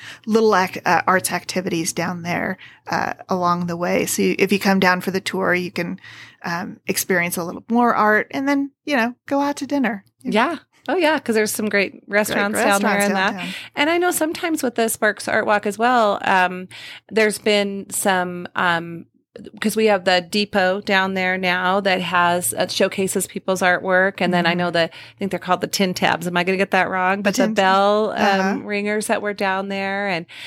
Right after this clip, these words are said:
Speaker 2: just really fun stuff. And there's great artwork down there. And I know you've put a lot of heart and soul into that. So I'm glad you mentioned the, the art walk.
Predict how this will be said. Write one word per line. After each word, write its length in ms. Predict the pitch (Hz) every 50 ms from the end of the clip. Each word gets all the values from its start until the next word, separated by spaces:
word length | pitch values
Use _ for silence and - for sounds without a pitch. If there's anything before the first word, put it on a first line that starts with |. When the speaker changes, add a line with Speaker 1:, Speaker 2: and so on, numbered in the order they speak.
| - - -
Speaker 2:
just 240 | - 494 539 - -
really 540 | 285 302 349 370 359 302 247 214 202 185 - -
fun 320 | - - 240 220 233 254 269
stuff. 320 | - - 233 226 226 226
And 140 | 233 220 220
there's 160 | 226 233 220
great 340 | - - 262 294 403 392 -
artwork 520 | - 185 190 208 - - 240 233 240 240 -
down 320 | 262 233 233 233 233 226
there. 220 | 226 226 226 226
And 80 | 220 214
I 60 | 214
know 140 | 208 208 208
you've 260 | 214 214 208 202 202
put 160 | - - 190
a 60 | 180 180
lot 180 | 180 180 180
of 80 | 185 175
heart 180 | 180 185 175
and 100 | 190 180 -
soul 240 | - 175 170 175 175
into 200 | 180 180 180 170
that. 300 | 170 165 165 - - -
So 100 | - 180
I'm 120 | 170 170
glad 240 | 185 180 185 175 185
you 60 | 180
mentioned 420 | 170 165 170 170 - - 165 165
the, 220 | 165 160 165 175 - -
the 120 | 170 165
art 180 | 160 151 - -
walk. 400 | 151 156 151 - - - -